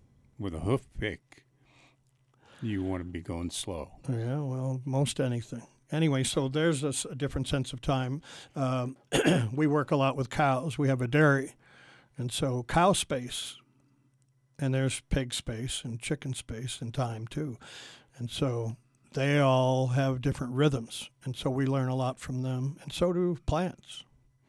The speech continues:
Speaker 2: And so do the s-, li-, so does the life, or all of the life in the soil. It has,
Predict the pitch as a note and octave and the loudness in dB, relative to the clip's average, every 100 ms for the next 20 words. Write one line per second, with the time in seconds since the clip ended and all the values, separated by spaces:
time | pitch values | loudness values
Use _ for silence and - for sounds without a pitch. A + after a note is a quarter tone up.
0 | _ _ _ - - - E3 D#3 C#3+ C3+ | _ _ _ -20 -10 0 2 4 2 0
1 | C3 B2+ - - - - - - - C3+ | -2 -4 -8 -16 -20 -20 -10 -8 -2 -2
2 | C3 A#2 - F3 D#3 B2+ - B2+ C3 C3+ | 0 0 2 4 4 0 -2 -4 -2 -2
3 | - - B2+ C3+ C#3 C3 C3 B2 C3 B2 | -4 -10 -6 0 2 0 -2 -4 -4 -6
4 | - A#2 - C#3+ B2 A#2 - _ _ - | -8 -8 -6 -4 -6 -10 -12 _ _ -20
5 | - - _ C#3 C3 B2+ B2 B2 - - | -20 -20 _ -6 -4 -2 -4 -6 -8 -10